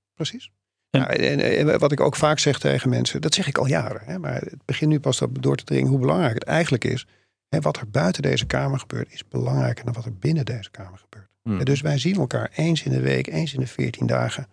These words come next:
Speaker 1: een uurtje. En al die tijd daartussendoor, ja, dan gebeuren er allemaal dingen.
Speaker 3: Ja.
Speaker 1: Hè, het leven is één grote therapie.
Speaker 3: Hmm.
Speaker 1: Hè, en zie mij als een soort coach. Eh, ik help je een beetje om een probleem te analyseren.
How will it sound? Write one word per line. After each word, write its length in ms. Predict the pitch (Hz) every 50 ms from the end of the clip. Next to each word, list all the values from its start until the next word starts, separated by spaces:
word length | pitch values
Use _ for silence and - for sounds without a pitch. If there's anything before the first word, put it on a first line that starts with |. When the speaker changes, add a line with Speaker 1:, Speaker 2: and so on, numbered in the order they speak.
| _ _ _ _
Speaker 1:
een 160 | - 127 - - 147
uurtje. 320 | 143 139 131 - - - - - _ _ _ _ _ _ _ _ _ _ _ _ _ _ _ _
En 160 | - 151 - - -
al 360 | - 160 170 185 185 185 190
die 220 | 185 180 160 156 156
tijd 320 | - 151 156 156 160 156
daartussendoor, 960 | 143 139 139 - - - 156 156 - - - 139 123 - - 62 - - 127 - - _ _ _ _ _ _ _ _ _ _ _ _ _ _ _ _ _ _ _ _ _ _ _ _ _
ja, 220 | - 147 131 - - - - _ _ _ _ _ _ _ _ _ _ _ _ _ _ _ _ _ _ _ _ _
dan 200 | - 151 165 139
gebeuren 340 | - - 151 190 233 240 196
er 80 | 160 123
allemaal 220 | 127 113 104 101
dingen. 220 | - - - - _
Speaker 3:
Ja. 160 | - 107 104
Speaker 1:
Hè, 80 | 143 170
het 220 | 190 - - 123
leven 340 | 131 156 175 190 - - 156
is 180 | - 147 131 - -
één 280 | - 165 165 160 175 156
grote 400 | - - - 113 107 107 - 131
therapie. 480 | - 123 110 117 - - - 113 - -
Speaker 3:
Hmm. 380 | - 110 98 87 85 90 101 101 -
Speaker 1:
Hè, 120 | - 185
en 200 | 214 185 123 127
zie 140 | 123 175 127
mij 240 | 123 147 151 151 -
als 140 | 135 135 120
een 60 | 117
soort 240 | 95 101 101 - -
coach. 460 | - 160 165 - - - - - - _ _ _
Eh, 200 | - - - -
ik 80 | - 127
help 240 | - 123 123 123 -
je 80 | -
een 60 | 120 107
beetje 240 | 110 107 107 -
om 60 | 113 113
een 60 | 110
probleem 300 | - 143 143 165 175 175
te 100 | 170 170
analyseren. 680 | 147 151 147 143 131 131 - - 139 135 135 120 -